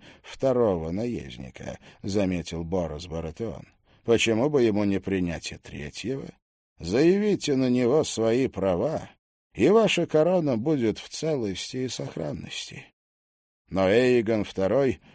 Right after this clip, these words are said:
все еще не мог ходить и стоять, а о том, чтобы оседлать дракона,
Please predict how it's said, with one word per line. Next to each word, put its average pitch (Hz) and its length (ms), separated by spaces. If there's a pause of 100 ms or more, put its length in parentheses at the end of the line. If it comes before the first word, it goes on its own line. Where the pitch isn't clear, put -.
(140)
все 156 180
еще 160 340
не 151 180
мог 165 280
ходить 143 580
и 123 60
стоять, 87 840 (360)
а 117 200
о 104 60
том, 113 220
чтобы 107 360
оседлать 92 580
дракона, 90 720